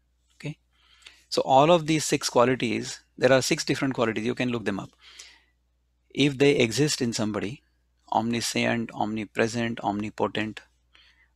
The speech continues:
all-encompassing, loving towards everybody, that is Bhagavan, his song.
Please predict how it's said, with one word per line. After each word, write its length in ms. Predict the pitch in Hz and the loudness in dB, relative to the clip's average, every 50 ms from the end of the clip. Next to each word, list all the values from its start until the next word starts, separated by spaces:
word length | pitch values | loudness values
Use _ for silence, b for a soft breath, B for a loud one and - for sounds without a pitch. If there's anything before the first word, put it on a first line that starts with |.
| _ _ _ _ _ _ _ _ _ _ _ _ _ _ _ _ _ _ _ _ _ - | _ _ _ _ _ _ _ _ _ _ _ _ _ _ _ _ _ _ _ _ _ -8
all-encompassing, 1120 | - - 107 117 120 120 117 117 110 117 113 107 - 110 107 - - 107 107 107 107 110 - _ _ | 0 2 2 4 4 2 0 0 -2 -2 -2 0 0 0 0 0 -4 -4 -6 -6 -8 -12 -16 _ _
loving 480 | 123 101 104 110 113 110 107 87 82 87 - _ - _ - | -8 -2 2 2 2 2 0 -6 -6 -10 -16 _ -20 _ -14
towards 300 | - 107 104 101 98 - | -8 -4 -4 -4 -2 -2
everybody, 540 | - 92 - 101 - 127 127 - - - - _ _ | -4 -4 -6 -6 -8 -8 -12 -12 -14 -18 -20 _ _
that 220 | - 131 113 117 131 | -8 -6 -6 -4 -4
is 80 | 113 | -6
Bhagavan, 400 | 101 104 95 98 95 - - 113 - _ _ _ b b b b b | -4 -6 -4 -4 -6 -6 -8 -12 -16 _ _ _ b b b b b
his 220 | - - 135 - | 0 0 2 2
song. 280 | - - - - 120 | 2 -2 -2 -4 -6